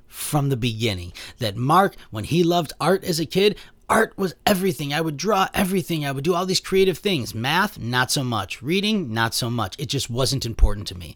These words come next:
And I've literally heard my mom say the words, "If it's important to you,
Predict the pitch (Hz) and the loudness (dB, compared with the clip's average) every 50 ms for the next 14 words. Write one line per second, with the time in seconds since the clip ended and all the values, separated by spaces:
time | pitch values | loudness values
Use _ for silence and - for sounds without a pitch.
0 | - - - - - - 147 139 143 147 127 156 170 185 190 180 180 160 151 131 | -16 -14 -14 -14 -10 -6 -2 0 2 2 4 8 10 10 10 10 8 4 2 2
1 | 95 143 147 135 139 131 131 127 131 135 135 131 123 113 110 104 104 - - 139 | 2 0 0 0 0 0 0 0 0 2 2 2 2 2 2 2 0 -2 0 0
2 | 127 110 113 110 110 117 113 113 107 104 - - - - - - - - 123 101 | -2 -4 -4 -4 -4 -4 -4 -4 -4 -6 -8 -10 -12 -18 -18 -10 -4 -2 -2 0
3 | 127 117 - 104 87 - 165 202 214 196 190 214 214 220 226 240 247 | 0 -2 -4 -4 0 2 2 4 4 2 0 0 0 2 0 0 0